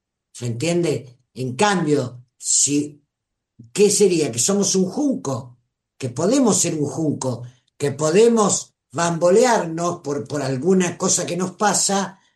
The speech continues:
pero siempre volvemos al centro, siempre volvemos al centro. Bueno, no, había que ser un roble. Bueno.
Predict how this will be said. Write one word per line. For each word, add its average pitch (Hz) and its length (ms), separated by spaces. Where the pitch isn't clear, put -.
pero 156 220
siempre 190 580
volvemos 165 500
al 147 100
centro, 120 520
siempre 190 640
volvemos 143 580
al 127 80
centro. 98 540
Bueno, 156 260
no, 175 100
había 175 260
que 165 80
ser 180 240
un 180 160
roble. 104 640
Bueno. 226 580